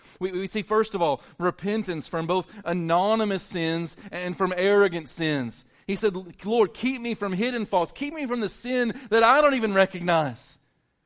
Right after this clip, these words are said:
Don't we all find ourselves at times with attitudes that we didn't even recognize were hurting others or that were hindering our relationship with God? D-, don't we find ourselves engaging in things that we didn't even realize were an issue at the time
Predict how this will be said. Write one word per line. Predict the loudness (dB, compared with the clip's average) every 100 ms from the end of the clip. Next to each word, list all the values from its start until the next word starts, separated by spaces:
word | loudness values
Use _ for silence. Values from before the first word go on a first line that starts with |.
| _
Don't | 2 4
we | 4 2
all | 4 4 4 2 -2 -4
find | 0 4 4 4
ourselves | 2 0 -4 -2
at | -6
times | -2 0 2 0 -4 -2
with | 0 2
attitudes | 4 4 4 2 0 0 2 -4 -8 -4
that | -2 2
we | 2 0
didn't | 0
even | -2 -2 0
recognize | -2 -2 -2 0 -2
were | -2 -2
hurting | 0 -2 -2
others | 0 0 -2
or | -4
that | -4
were | -4
hindering | -4 -4 -4 0
our | 0
relationship | 0 -2 -4 -10 -4 -4 -4 -8
with | -6 -2
God? | 2 2 2 -2 -10 -16 -6
D-, | 0
don't | 2 2
we |
find | -2 0 0 2
ourselves | 0 0 -4 -2
engaging | -2 -2 0 -4 -4 -8
in | -6
things | -4
that | -4 -2
we | -2
didn't | -2
even | -4 -2
realize | -2 0 -2
were | -2
an | -4
issue | -2 -4 -2 -4
at | -4
the |
time | -6 -2 -2